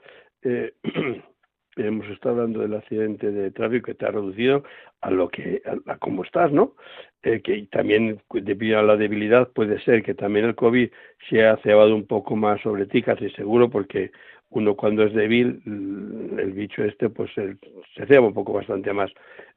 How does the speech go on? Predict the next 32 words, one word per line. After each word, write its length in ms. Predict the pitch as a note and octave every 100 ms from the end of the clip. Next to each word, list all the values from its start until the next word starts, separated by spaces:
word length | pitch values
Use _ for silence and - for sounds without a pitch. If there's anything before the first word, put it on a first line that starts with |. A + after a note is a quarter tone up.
| _
Eh, 440 | A#2+ A2 G#2 G2+ G#2 _ - -
tú 180 | - E3
cuando, 680 | G3+ F3+ E3 D3+ C#3+ C3 C3 - -
eh, 360 | A#2+ A#2 A#2 A#2 G#2+ - - - - _ _ _ _ _ _ _ -
cuando 880 | - B2+ B2 B2 B2+ B2 A2 G#2+ A2+
así 180 | A2 D3
pasan 340 | D3+ D3 D3
los 140 | C#3 A#2+
días 220 | D3 C3+
o 80 | C3
los 160 | B2
años 280 | B2+ A#2 A2 - - - _
y 200 | - A2+
llega 320 | A#2+ D#3 D3+
el 80 | D3
momento 800 | C3 B2 C#3 C#3 B2 C#3 B2 A2+ - _ _ _
del 500 | - A#2+ A2+ A2+ A2+
aniversario 1080 | A2+ A#2 A2+ G#2 - B2+ B2+ B2+ B2 B2 - _
de, 280 | - A#2+ A2+
de 180 | A2 A2
tu 120 | G#2+
accidente, 600 | B2 B2 A#2 G#2 G2+ G#2 -
¿lo 160 | A2+
sueles 320 | - F#3 G3
recordar? 600 | C#3 A2+ A#2 G#2 C3+ G3+
O 300 | - - _
sea, 140 | - C#3
aquel, 260 | B2+ F#3+ F3
aquel 400 | B2+ - F3+ F3+
accidente 500 | D#3 C#3+ D3 D3 C3
de 140 | A2+
tráfico, 600 | A2 C3 - A2+ A#2+ G#2+